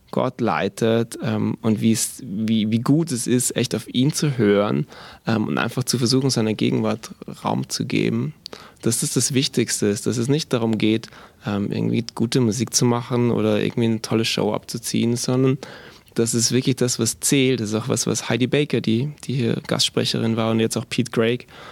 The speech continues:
betont haben. Das, worum es wirklich geht, ist die Gegenwart Gottes und dass wir der Raum geben, dass wir einen, dass wir Orte schaffen, an denen Gegenwart Gottes erfahren und erlebt werden kann, an denen Gott das tun kann, was er tun will.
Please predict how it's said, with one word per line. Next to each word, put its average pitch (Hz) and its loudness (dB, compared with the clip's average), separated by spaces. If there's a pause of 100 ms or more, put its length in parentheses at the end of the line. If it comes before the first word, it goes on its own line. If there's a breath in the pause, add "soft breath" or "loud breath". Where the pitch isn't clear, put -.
(140 loud breath)
betont 135 0
haben. 110 2
Das, 110 0
worum 113 2
es - -2
wirklich 127 0
geht, 117 0
ist - 0
die - -4
Gegenwart 117 0
Gottes - -2
und 110 -2
dass 113 -4
wir 113 0
der 107 0
Raum 139 0
geben, 104 0
dass 104 -2
wir 110 2
einen, 107 0 (240 loud breath)
dass - 0
wir - -2
Orte 110 0
schaffen, 127 0 (320 loud breath)
an 113 2
denen 113 4
Gegenwart 117 2
Gottes 117 -2
erfahren 120 -2
und 127 0
erlebt 110 0
werden 135 0
kann, 135 0
an 113 0
denen 113 0 (200 loud breath)
Gott - 0
das 120 -2
tun 147 2
kann, 110 -2
was 113 -2
er 113 0
tun 147 2
will. 127 2